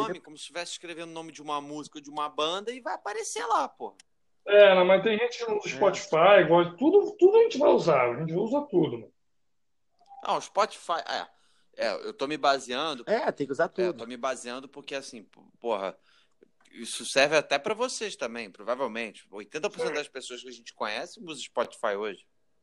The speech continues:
Speaker 2: Exatamente. Exatamente. Não, e, e pode ser uma parada bacana pra, pra galera ficar ouvindo no carro, tá ligado? Vai ser irado, vai ser maneiro.
Speaker 1: Sim.
Speaker 3: Então
Speaker 1: É uma
Speaker 3: fechou,
Speaker 1: resenha.
Speaker 3: então, então fechou essa parada. Amanhã a gente tem que todo mundo ver qual vai ser o jogo da Globo.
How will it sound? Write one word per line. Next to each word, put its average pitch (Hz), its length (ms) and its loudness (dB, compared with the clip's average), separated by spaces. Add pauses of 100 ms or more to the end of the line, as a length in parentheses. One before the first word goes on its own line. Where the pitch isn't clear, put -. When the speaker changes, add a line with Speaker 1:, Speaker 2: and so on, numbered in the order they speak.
(1600)
Speaker 2:
Exatamente. 110 720 -12 (880)
Exatamente. 110 600 -4
Não, 170 300 6
e, 127 280 -2
e 127 60 -8
pode 151 280 0
ser - 80 -6
uma 160 120 -4
parada 156 220 -2
bacana 151 380 -4
pra, 147 340 -12
pra 143 180 -8
galera 139 260 -4
ficar - 180 -10
ouvindo 127 240 -8
no 131 120 -14
carro, 113 580 -4
tá 104 120 -18
ligado? 107 300 -14
Vai 113 100 -20
ser - 140 -14
irado, 175 220 -8
vai 160 260 -8
ser - 120 -12
maneiro. 165 260 -10
Speaker 1:
Sim. 175 60 -14
Speaker 3:
Então 285 260 -2
Speaker 1:
É - 40 -2
uma 330 140 0
Speaker 3:
fechou, 339 220 6
Speaker 1:
resenha. 269 140 4 (100)
Speaker 3:
então, 240 140 -2 (680)
então 120 220 6
fechou 247 260 4
essa 247 180 4
parada. 170 220 8
Amanhã 175 260 8
a 202 40 4
gente 202 120 0
tem 208 140 -2
que 190 60 -12
todo 233 180 2
mundo 233 240 4
ver 202 80 -2
qual 233 160 8
vai 233 100 10
ser 220 120 4
o 208 60 6
jogo 190 180 6
da 185 100 8
Globo. 165 460 8